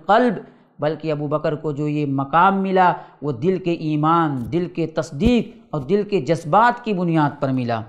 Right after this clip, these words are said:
गोया कि जिस मेयार और जिस क्वालिटी का ईमान अबू बकर के दिल में था, ये उनका हिस्सा था, उनका नसीब था। ऐसा ईमान दुनिया में किसी और के दिल में नहीं देखा गया। अल्लाह रब्बुल आलमीन के यहाँ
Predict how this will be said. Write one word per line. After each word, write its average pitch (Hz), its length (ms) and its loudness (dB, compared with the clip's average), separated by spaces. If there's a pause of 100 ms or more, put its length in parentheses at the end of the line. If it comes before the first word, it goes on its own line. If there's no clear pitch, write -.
(400)
गोया 185 400 2
कि 180 160 -6
जिस 156 220 -8
मेयार 160 580 2
और 151 200 -6
जिस 160 260 -8
क्वालिटी 180 500 0
का 208 140 0
ईमान 160 540 -2
अबू 151 220 -2
बकर 160 280 -2
के 156 240 -6
दिल 180 300 4
में 220 200 2
था, 170 340 2 (220)
ये 143 100 -2
उनका 151 400 0
हिस्सा 139 480 0
था, 160 200 -2
उनका 143 360 -2
नसीब 143 580 0
था। 202 260 4 (300)
ऐसा 175 380 2
ईमान 151 440 0
दुनिया 151 300 -4
में 143 160 -2
किसी 147 280 -10 (120)
और 147 220 2
के 143 180 -6
दिल 135 200 -6
में 147 200 -2
नहीं 127 400 -4
देखा 127 300 -4
गया। 110 280 -4 (240)
अल्लाह 151 260 0
रब्बुल 151 280 0
आलमीन 160 400 0
के 170 120 -4
यहाँ 180 320 0